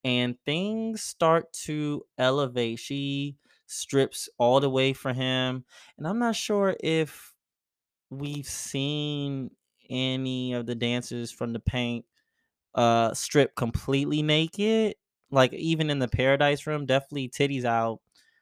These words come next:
but I don't know about completely naked. I'm not sure. But anyway, sh-, as she's dancing, he asks her to take her mask off and gives her some more money for that.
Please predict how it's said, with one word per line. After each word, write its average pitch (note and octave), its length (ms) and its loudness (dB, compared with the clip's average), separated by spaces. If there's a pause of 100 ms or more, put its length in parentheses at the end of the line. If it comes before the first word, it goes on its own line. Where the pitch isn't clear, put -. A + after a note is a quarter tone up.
(140)
but B2+ 280 4
I D3 80 -2
don't F3+ 300 -2
know D#3+ 200 0
about C#3 580 0 (380)
completely B2+ 560 -8
naked. A2 420 -6
I'm B2 200 -4
not A#2 180 0
sure. - 400 -6 (640)
But C#3 380 8
anyway, B2+ 560 2
sh-, - 140 -12
as B2 160 -2
she's B2+ 220 -8
dancing, B2 840 0
he - 180 -8
asks A#2 280 -2
her A#2 60 -6
to A2 60 -8
take A2 220 -6
her G#2+ 140 -6
mask A#2+ 500 0
off A#2 360 2
and G#2+ 140 -10
gives A2 180 -6
her G#2+ 80 -10
some G#2 220 -14
more G#2+ 220 -8
money C3 380 2
for B2+ 180 0
that. A#2+ 400 4